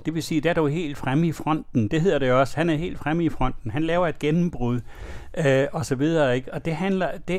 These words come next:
det er fordi tankegangen hedder, at det hele tiden er en bevægelse fremad. Øh, og man kunne godt forestille sig, mener jeg, øh, at man måske også havde en bevægelse tilbage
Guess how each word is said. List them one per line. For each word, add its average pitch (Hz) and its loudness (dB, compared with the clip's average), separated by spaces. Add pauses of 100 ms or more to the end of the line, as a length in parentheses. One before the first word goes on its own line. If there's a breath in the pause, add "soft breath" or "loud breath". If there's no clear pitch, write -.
(100)
det - -4
er - -10
fordi 185 -8
tankegangen 175 -4
hedder, 170 0
at - -8
det 156 -2
hele 185 -2
tiden 156 0
er 147 -2 (320 loud breath)
en 147 2
bevægelse 156 -4
fremad. - -4 (800 loud breath)
Øh, 127 4 (120)
og 131 0
man 151 6
kunne 208 4
godt - -2
forestille 165 -4
sig, 113 -4 (360)
mener 127 0
jeg, 107 -2 (180)
øh, 123 -8 (220)
at 139 -8
man 135 2
måske 143 -2
også 170 -4
havde 147 0 (540 loud breath)
en 156 0
bevægelse 139 -2
tilbage 139 -4